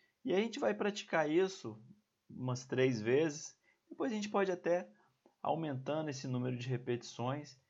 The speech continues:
e aperfeiçoando essa localização da contração. Então é isso, pessoal.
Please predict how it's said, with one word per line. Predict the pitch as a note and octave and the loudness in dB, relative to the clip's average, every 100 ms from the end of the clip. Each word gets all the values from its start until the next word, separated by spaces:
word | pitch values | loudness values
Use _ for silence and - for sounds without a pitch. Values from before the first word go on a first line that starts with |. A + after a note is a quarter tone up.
| _ _ _ | _ _ _
e | - | 0
aperfeiçoando | D3 D3 D#3+ - F3 E3+ - C#3+ C#3+ D#3+ F3 C#3+ A2 G#2+ A#2+ - _ - | 0 0 -2 2 0 0 0 2 4 4 2 2 -2 -4 -12 -18 _ -4
essa | A#2 B2+ C3+ | -2 0 2
localização | C#3 C#3 C3+ C3+ B2+ B2+ - A#2+ | 2 2 0 0 -2 -2 -4 -2
da | A#2+ | -2
contração. | A#2 A#2+ B2 B2+ C3 - - A#2 _ _ _ _ _ _ _ _ _ _ _ | -4 -8 -6 -6 -6 -10 -12 -14 _ _ _ _ _ _ _ _ _ _ _
Então | F#3+ | -4
é | D#3 | 0
isso, | A#2+ A#2+ - | 0 -2 -6
pessoal. | A2+ - A2+ A#2 C3 | -8 0 4 4 0